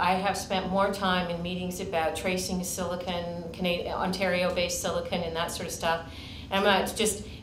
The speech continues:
it's whether economists would agree this is the way to create a market. It is what people are choosing in times when there has been job loss and you have to re-,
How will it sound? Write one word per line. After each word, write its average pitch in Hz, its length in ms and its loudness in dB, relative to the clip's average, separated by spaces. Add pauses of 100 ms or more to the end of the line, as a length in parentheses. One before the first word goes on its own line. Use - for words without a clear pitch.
it's 214 340 -2 (420)
whether 240 800 8 (680)
economists 220 720 8
would 202 100 -2
agree 190 640 2
this 247 160 -2
is 233 140 -2
the 220 80 6
way 208 260 2
to 214 120 -4
create 202 240 2
a 196 40 0
market. 185 480 4
It 180 180 -4
is 185 260 0
what 185 240 2
people 190 320 -4
are 165 120 0
choosing 202 480 -4
in 180 120 -6
times 185 460 0
when 170 160 -2
there 165 160 -2
has 185 300 -2
been 185 240 -2
job 180 340 2
loss 170 400 2
and 175 80 -6
you 165 60 -2
have 170 140 -2
to - 100 -8
re-, 170 240 -10